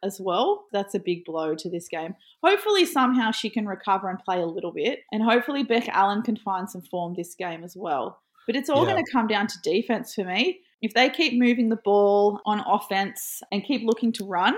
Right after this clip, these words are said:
Speaker 1: then they'll be okay on the offensive end. It will all stem from their defense.
Speaker 2: I was looking at some of the numbers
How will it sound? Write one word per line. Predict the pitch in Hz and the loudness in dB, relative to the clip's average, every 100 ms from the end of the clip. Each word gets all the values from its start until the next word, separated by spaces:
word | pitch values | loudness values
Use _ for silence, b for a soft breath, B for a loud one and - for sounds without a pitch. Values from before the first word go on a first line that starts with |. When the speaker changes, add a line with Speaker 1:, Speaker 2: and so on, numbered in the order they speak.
| 480 - | -4 0
Speaker 1:
then | 208 | 2
they'll | 196 196 | 4 2
be | 202 190 | 0 -2
okay | 196 214 190 | -4 -2 0
on | 196 | 0
the | 190 | -4
offensive | 175 202 214 226 226 214 | -4 -4 -6 -6 -6 -6
end. | 196 403 | -4 -6
It | 403 | -2
will | 220 208 | -2 0
all | 202 220 | 2 2
stem | 240 - 202 202 | 2 -2 -6 -4
from | 214 | -6
their | 190 190 | -6 -6
defense. | 185 175 175 147 - - - _ _ - | -4 -4 -4 -8 -10 -16 -20 _ _ 2
Speaker 2:
I | |
was | 143 143 | 4 4
looking | 165 170 180 | 0 -2 -4
at | 127 | -4
some | - 131 | -4 -4
of | |
the | 113 | -2
numbers | 107 120 123 104 - | -4 -4 -4 -6 -10